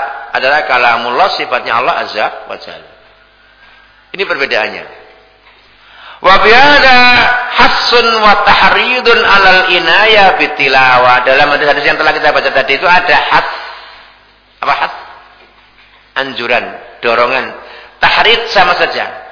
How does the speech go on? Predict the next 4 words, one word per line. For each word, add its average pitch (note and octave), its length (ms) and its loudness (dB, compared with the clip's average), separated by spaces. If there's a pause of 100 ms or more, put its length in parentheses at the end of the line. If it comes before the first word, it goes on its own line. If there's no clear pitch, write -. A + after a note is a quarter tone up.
Harrada F#3 560 2
yuhaddu D#3 320 0
tahrid, F3 480 -2 (480)
dorongan. C3+ 480 -2